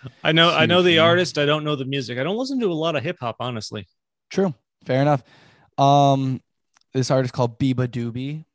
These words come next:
Speaker 2: put out an E P that was one of my favorite releases of the year. Um, a K-pop group called Twice, who is
Speaker 1: Twice.
Speaker 2: huge. They're,
Speaker 1: Twice
Speaker 2: uh,
Speaker 1: I've not
Speaker 2: all,
Speaker 1: heard of. There was
Speaker 2: all,
Speaker 1: another,
Speaker 2: all
Speaker 1: isn't there
Speaker 2: female
Speaker 1: another
Speaker 2: K-pop group.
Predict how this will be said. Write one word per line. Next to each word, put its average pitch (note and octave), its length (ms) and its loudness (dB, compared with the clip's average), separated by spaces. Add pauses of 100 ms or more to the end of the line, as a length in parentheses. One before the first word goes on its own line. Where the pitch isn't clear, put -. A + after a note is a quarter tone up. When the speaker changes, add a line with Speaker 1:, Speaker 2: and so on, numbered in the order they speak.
(120)
Speaker 2:
put C3 140 -6
out B2+ 180 -2
an B2+ 160 -8
E B2+ 140 -6
P B2+ 280 -8
that B2 180 -6
was A#2+ 160 -6
one A#2 100 -6
of A#2+ 60 -8
my A#2+ 100 -6
favorite A#2+ 240 -6
releases A#2+ 420 -10
of A#2+ 80 -12
the A#2+ 80 -10
year. B2+ 360 -4 (640)
Um, G#2+ 540 -8 (960)
a B2 60 2
K-pop C3 600 -4
group C#3+ 240 -6
called A#2 240 -4
Twice, A2 520 -8 (260)
who A2 340 -2 (180)
is G#2 260 -14
Speaker 1:
Twice. - 640 -12
Speaker 2:
huge. A2+ 720 -8
They're, A2+ 200 -2
Speaker 1:
Twice G3 260 2
Speaker 2:
uh, F3+ 60 2
Speaker 1:
I've D#3 80 0
not D#3 140 2
Speaker 2:
all, C3+ 40 0
Speaker 1:
heard C3+ 220 -2
of. C3 180 -6
There D3+ 160 0
was A#3 140 0
Speaker 2:
all, B2 140 4
Speaker 1:
another, F3 160 2 (140)
Speaker 2:
all A#2 100 2
Speaker 1:
isn't A#2+ 120 -4
there - 120 2
Speaker 2:
female A2+ 160 0
Speaker 1:
another F3 180 -2
Speaker 2:
K-pop A2+ 300 -6
group. G2+ 280 -8